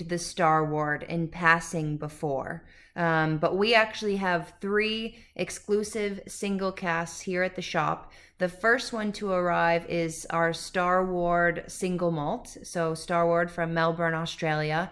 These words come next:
uh, matured in Shiraz red wine casks. And that was actually a collaboration with the Saratoga Whiskey Club. And that happened way back early on in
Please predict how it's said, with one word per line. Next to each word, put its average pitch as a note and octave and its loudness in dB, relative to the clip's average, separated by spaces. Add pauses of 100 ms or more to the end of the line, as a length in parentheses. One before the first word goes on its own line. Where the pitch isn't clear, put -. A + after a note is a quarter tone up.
(340)
uh, D#3+ 2
matured E3 4
in E3 -2
Shiraz E3 0
red E3 0
wine E3 0
casks. D#3+ -4 (180)
And F3+ 0
that F#3+ 4
was G3 -2
actually F3+ -2
a E3 0
collaboration D#3+ -2
with D#3 -4
the D#3 -2
Saratoga E3 2
Whiskey D#3+ -2
Club. D3+ -4 (360)
And D#3 -2
that D#3+ 0
happened D#3+ -4 (200)
way E3+ 2
back D#3 0
early D#3 0
on D3+ -2
in C#3+ -4